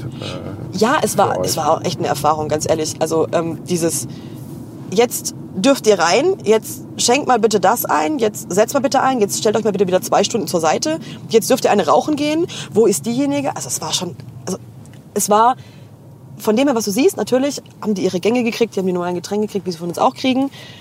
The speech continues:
Speaker 2: Ähm, sie wurden auch ganz normal behandelt. Allerdings war es halt eine totale Umstellung. Da stehen Kameras, du musst Tische umstellen, dass der Tisch so schön zum Optischen passt.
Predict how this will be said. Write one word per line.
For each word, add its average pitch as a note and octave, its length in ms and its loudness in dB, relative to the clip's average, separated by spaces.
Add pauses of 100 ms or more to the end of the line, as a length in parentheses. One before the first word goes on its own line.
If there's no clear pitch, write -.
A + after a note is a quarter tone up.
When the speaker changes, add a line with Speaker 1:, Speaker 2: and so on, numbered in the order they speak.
(140)
Speaker 2:
Ähm, G3 160 4
sie E3+ 120 0
wurden G#3 160 4
auch G3 80 2
ganz F#3+ 160 -2
normal F#3 180 0
behandelt. A3+ 500 -2 (1400)
Allerdings G#3 500 2 (280)
war - 160 -2
es - 100 -4
halt - 120 -8
eine D#3 80 -10
totale F3+ 300 -2
Umstellung. E3+ 440 -2
Da C#3+ 120 -6
stehen F3 240 0
Kameras, A3 460 0
du F3+ 100 -6
musst E3 240 -4
Tische A3+ 260 2
umstellen, G#3+ 540 2
dass F3 160 0
der F3 140 0
Tisch A#3 200 0
so A#3 260 0
schön A#3+ 460 4
zum G#3 180 0
Optischen - 420 -2
passt. - 400 -6